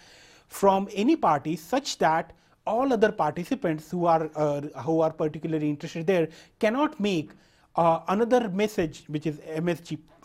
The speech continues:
prime here, get and make that associated with the same context. Okay? So once I fix my value of k and I assign one message, that message can be malicious, I don't care. But I assign some fixed message or some fixed statement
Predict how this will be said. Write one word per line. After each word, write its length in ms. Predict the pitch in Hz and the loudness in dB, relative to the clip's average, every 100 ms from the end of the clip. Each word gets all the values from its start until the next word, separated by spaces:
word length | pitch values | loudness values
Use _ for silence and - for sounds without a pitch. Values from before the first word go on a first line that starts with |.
| - | -2
prime 320 | 220 269 165 | 0 2 0
here, 360 | 165 214 151 156 - - _ - 156 | 0 0 2 0 -6 -20 _ -12 0
get 220 | 196 190 | 0 2
and 240 | 175 185 196 | 2 2 2
make 160 | 208 | 2
that 160 | 202 190 | 0 0
associated 840 | 175 - 208 - 269 247 202 180 165 | -4 0 -2 0 -2 0 0 0 -2
with 120 | 160 | -4
the 100 | 190 | -4
same 320 | - 185 180 | 0 0 0
context. 640 | 151 131 - - - - _ _ _ _ _ _ | -4 -8 -12 -20 -20 -20 _ _ _ _ _ _
Okay? 300 | 165 - 294 - - _ | -6 -4 -4 -8 -20 _
So 140 | - | 2
once 300 | 196 226 - | 4 2 2
I 100 | 226 | 0
fix 320 | 214 240 - | 0 -4 -4
my 120 | 214 190 | -2 0
value 220 | 180 180 | 0 -2
of 120 | 175 | -4
k 240 | - 233 185 | -2 0 0
and 140 | 180 | 2
I 100 | 175 | 2
assign 400 | 165 - 185 190 - - _ - | 2 0 -4 -4 -10 -20 _ -6
one 260 | 165 262 285 | 0 4 4
message, 420 | 190 - 117 113 | 2 -2 -8 -4
that 180 | 185 226 | -4 -2
message 300 | 240 254 226 | -2 -2 -2
can 120 | 262 | -2
be 80 | 247 | 0
malicious, 400 | 202 180 175 143 | 0 0 -2 -4
I 100 | 139 | -2
don't 180 | 170 196 | 0 0
care. 300 | - 170 113 - _ _ _ - | 0 -2 -2 -10 _ _ _ -6
But 140 | 160 | 0
I 140 | 160 180 | 4 4
assign 220 | 180 196 | 2 -2
some 220 | 196 294 | -2 -2
fixed 320 | 294 247 - | -2 -6 -6
message 520 | 202 196 220 175 - - | -4 -2 2 0 -2 -10
or 80 | 160 | -6
some 160 | 214 | -4
fixed 220 | 233 240 - | -4 -6 -2
statement 500 | 233 233 196 156 | -2 0 0 -2